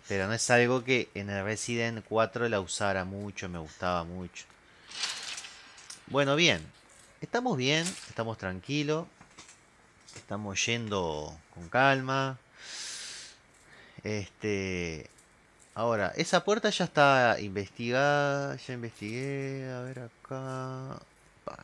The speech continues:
yo voy con un cuidado, porque ya Pa, no, no. ¿Escucharon eso?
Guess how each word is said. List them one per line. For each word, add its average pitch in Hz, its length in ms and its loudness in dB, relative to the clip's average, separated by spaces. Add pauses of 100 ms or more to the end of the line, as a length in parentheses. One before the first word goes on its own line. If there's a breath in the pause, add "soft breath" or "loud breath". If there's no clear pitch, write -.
(220)
yo 127 120 -8
voy 147 180 -6
con 127 180 -8
un 139 140 -12
cuidado, 95 640 -2
porque 87 260 -12
ya 80 100 -12 (2750)
Pa, 104 520 4
no, 92 280 -6
no. 85 180 -12 (520)
¿Escucharon 143 500 0
eso? 135 380 -2